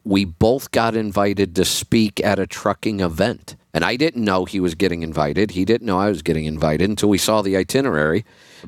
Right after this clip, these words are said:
And then Lisa reached out to him and set up the in-person meeting. And, um, that was really the start of us building a relationship. And, um, Larry and I, I went on to become good friends.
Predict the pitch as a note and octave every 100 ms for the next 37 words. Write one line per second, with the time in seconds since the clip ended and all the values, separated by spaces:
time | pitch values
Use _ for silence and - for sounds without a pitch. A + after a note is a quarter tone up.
0 | F2+ A2 F#2 F#2 F2+ F2+ F#2 G#2 F#2+ G#2
1 | - F#2+ F2 - F#2 E2+ - F#2 E2+ E2
2 | D#2 - - F#2 F2 - F2 E2+ - -
3 | - G2 E2+ G2+ F#2+ - E2+ F#2 F#2 F#2
4 | F#2+ F2 D#2+ D#2 - - - _ D#2+ E2
5 | E2 G#2 C3+ C#3+ G2 A#2 A#2 G#2+ F#2+ G2
6 | - G2 F#2 F2 F2+ F#2+ D#2+ G2 F#2+ F2+
7 | F#2 F2 F2 D#2+ E2 E2+ E2+ - D#2 -
8 | F2+ - F2 D#2+ - - - _ D#2 E2+
9 | E2 C3 A#2 B2+ A2+ A2 A2 A2 _ F#2+
10 | G2+ G2 F#2+ F#2 F#2 F#2 F2+ - F#2+ F2
11 | E2+ F#2 E2 - G2+ G2 G2 -